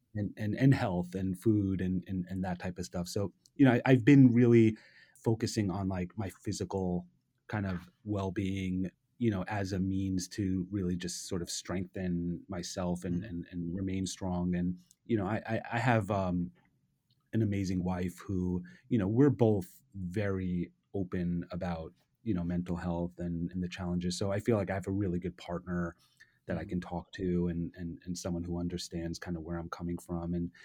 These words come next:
Speaker 1: has seen the whole trajectory, like, the journey that I've been on and, and, and can really empathize and, and understand sort of the things I've, uh,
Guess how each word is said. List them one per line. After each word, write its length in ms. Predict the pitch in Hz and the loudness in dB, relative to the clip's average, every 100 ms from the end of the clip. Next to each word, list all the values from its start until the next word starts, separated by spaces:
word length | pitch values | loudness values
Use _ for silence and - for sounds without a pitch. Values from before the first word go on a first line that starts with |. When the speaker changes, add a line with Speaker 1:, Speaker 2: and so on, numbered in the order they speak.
| - | -2
Speaker 1:
has 180 | 120 120 | -2 2
seen 260 | 143 127 | 6 8
the 80 | 110 | 6
whole 260 | 104 110 101 | 4 0 0
trajectory, 880 | - 98 87 92 - 90 87 85 85 | -2 -4 -2 -6 -4 -2 0 0 -2
like, 180 | 87 - | -4 -4
the 80 | |
journey 540 | 85 90 85 85 82 82 _ _ _ - - | -8 -4 -6 -6 -8 -10 _ _ _ -14 -8
that 80 | 92 | -2
I've 180 | 92 85 | -2 -2
been 220 | 95 95 | -2 0
on 320 | 95 90 87 | 0 2 2
and, 260 | 87 90 87 | 2 0 -4
and, 200 | 87 85 - | -6 -8 -6
and 140 | 87 | -8
can 200 | - 87 | -2 0
really 240 | 90 80 - | 2 -2 -6
empathize 640 | 85 87 - 87 85 85 - - | -10 -10 -6 -4 -4 -6 -8 -10
and, 240 | 87 87 - _ _ - | -6 -6 -6 _ _ -8
and 120 | 107 - | -4 6
understand 760 | 131 123 117 - 104 101 92 | 8 8 4 2 0 2 0
sort 200 | - 104 | 0 0
of 160 | 87 85 | 0 -2
the 160 | 92 87 - - | -4 -4 -6 -2
things 320 | 101 98 92 | 0 2 0
I've, 320 | 92 87 - _ _ - _ _ _ - | -2 -2 -6 _ _ -20 _ _ _ -10
uh, 240 | 95 87 | -4 -4